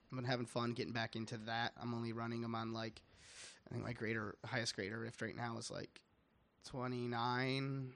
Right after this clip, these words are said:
and, like, being really good at the game. Like, people who solo, like, s-, I've seen, like, a s-, sixty, sixty-five, seventy,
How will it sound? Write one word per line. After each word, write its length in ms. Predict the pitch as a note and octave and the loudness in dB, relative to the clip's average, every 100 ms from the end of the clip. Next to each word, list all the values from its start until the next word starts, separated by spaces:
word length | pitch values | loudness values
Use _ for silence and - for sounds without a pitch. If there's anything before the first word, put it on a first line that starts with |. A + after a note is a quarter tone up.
| - - | -12 -4
and, 640 | A#2+ A#2+ A#2 A2+ A2+ A#2 - | -2 0 0 0 -2 -4 -2
like, 360 | A#2+ A#2 A#2 - _ - C3 - _ _ - | -2 -2 -6 -20 _ -16 -16 -18 _ _ -10
being 260 | C3 C3 B2+ | 6 8 10
really 360 | A#2+ B2 B2 A#2+ | 10 12 12 10
good 120 | A#2 | 8
at 80 | B2 | 2
the 60 | |
game. 320 | A#2 B2 A#2+ A#2+ | 2 2 4 2
Like, 140 | A#2 | 2
people 240 | C3 A#2+ | 0 2
who 160 | A2+ A2+ | 2 0
solo, 520 | A2+ - A#2 A2 A2+ | -2 0 0 2 2
like, 360 | A2+ A2+ - - - - - - - | 2 0 -2 -8 -20 -20 -20 -20 -14
s-, 160 | - - | -12 -6
I've 160 | B2 - | -4 -2
seen, 260 | A#2+ A2+ | -2 0
like, 200 | A2+ A2 | -2 -4
a 60 | A2 | -4
s-, 140 | - - | -4 -4
sixty, 680 | - B2 - A#2+ A2 A2+ B2 - - _ | -2 -2 0 0 2 0 -4 -14 -20 _
sixty-five, 600 | - A#2+ - A2+ A2+ A2 A2 | -6 -6 -4 -2 2 2 2
seventy, 500 | A2+ G#2+ A2+ A2+ | -2 0 2 2